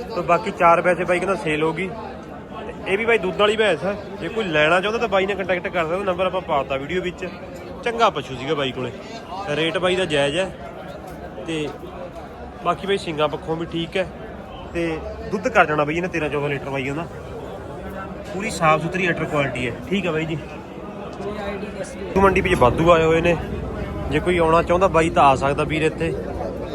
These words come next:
Speaker 1: ਤੇ ਸਾਰੇ ਵੀਰਾਂ ਨੂੰ ਬੇਨਤੀ ਕਿ ਚੈਨਲ ਸਬਸਕ੍ਰਾਈਬ ਜ਼ਰੂਰ ਕਰਿਆ ਕਰੋ ਮੇਰਾ ਵੀਰ। ਇੱਦਾਂ ਦੀ ਵੀਡੀਓ ਤੁਹਾਡੇ ਤੱਕ ਲੈ ਕੇ ਆਉਂਦੇ ਰਹਾਂਗੇ। ਤੇ ਬਾਕੀ ਜਿਹੜੇ ਵੀਰ ਆਪਣੇ ਨਾਲ ਜੁੜੇ ਹੋਏ ਨੇ ਸਾਰੇ ਵੀਰਾਂ ਦਾ ਬਹੁਤ ਬਹੁਤ ਧੰਨਵਾਦ। ਤੇ ਆਪਾਂ ਇੱਦਾਂ ਦੀ ਵੀਡੀਓ ਤੁਹਾਡੇ ਤੱਕ ਲੈ ਕੇ ਆਉਂਦੇ ਰਹਾਂਗੇ। ਇਹ ਖੜੀ ਹੈ ਸ਼ਾਨਦਾਰ ਬਾਈ ਜੀ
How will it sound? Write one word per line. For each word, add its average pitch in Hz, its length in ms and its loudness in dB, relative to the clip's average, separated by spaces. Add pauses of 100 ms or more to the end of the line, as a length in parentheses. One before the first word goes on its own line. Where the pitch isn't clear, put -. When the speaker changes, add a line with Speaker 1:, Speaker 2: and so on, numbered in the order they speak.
(300)
Speaker 1:
ਤੇ 156 60 -4
ਸਾਰੇ 165 340 2
ਵੀਰਾਂ 180 180 0
ਨੂੰ 170 120 -2
ਬੇਨਤੀ 147 340 0
ਕਿ 165 100 -8
ਚੈਨਲ 170 200 0
ਸਬਸਕ੍ਰਾਈਬ 170 400 0
ਜ਼ਰੂਰ 135 180 -2
ਕਰਿਆ 127 180 0
ਕਰੋ 127 140 0
ਮੇਰਾ 131 140 0
ਵੀਰ। 127 220 -2 (600)
ਇੱਦਾਂ 160 180 2
ਦੀ 170 80 2
ਵੀਡੀਓ 165 200 2
ਤੁਹਾਡੇ 175 180 4
ਤੱਕ 175 100 4
ਲੈ 156 160 6
ਕੇ 160 120 2
ਆਉਂਦੇ 156 200 2
ਰਹਾਂਗੇ। 151 380 2 (1000)
ਤੇ 156 180 2
ਬਾਕੀ 160 300 4
ਜਿਹੜੇ 190 140 4
ਵੀਰ 185 160 2
ਆਪਣੇ 175 120 4
ਨਾਲ 180 100 2
ਜੁੜੇ 160 160 0
ਹੋਏ 165 160 4
ਨੇ 170 80 2
ਸਾਰੇ 160 280 2
ਵੀਰਾਂ 175 160 0
ਦਾ 170 60 2
ਬਹੁਤ 147 240 2
ਬਹੁਤ 156 200 0
ਧੰਨਵਾਦ। 151 460 2 (880)
ਤੇ - 100 0
ਆਪਾਂ 160 260 0
ਇੱਦਾਂ 170 140 2
ਦੀ 175 60 2
ਵੀਡੀਓ 165 160 0
ਤੁਹਾਡੇ 170 160 0
ਤੱਕ 170 100 4
ਲੈ 139 220 4
ਕੇ 131 120 -2
ਆਉਂਦੇ 160 200 4
ਰਹਾਂਗੇ। 120 280 0 (1500)
ਇਹ 170 80 0
ਖੜੀ 170 300 0
ਹੈ 185 80 6
ਸ਼ਾਨਦਾਰ 147 560 6
ਬਾਈ 151 160 4
ਜੀ 147 140 0